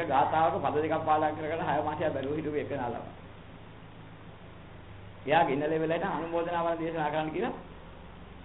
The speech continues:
සුල්ලපන්තක හාමුදුරුවන්ට කිව්වා. ගාථා පන්සියකින් අනුමෝදනාවල දේශනා කළා.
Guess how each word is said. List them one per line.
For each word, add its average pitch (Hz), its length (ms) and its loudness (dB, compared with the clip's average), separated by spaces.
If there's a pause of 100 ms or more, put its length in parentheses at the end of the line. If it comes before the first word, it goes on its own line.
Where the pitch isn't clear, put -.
(160)
සුල්ලපන්තක 175 500 0
හාමුදුරුවන්ට 151 460 0
කිව්වා. - 280 -14 (1300)
ගාථා 175 400 4
පන්සියකින් 170 520 0
අනුමෝදනාවල 175 640 0
දේශනා 165 360 -2
කළා. - 240 -12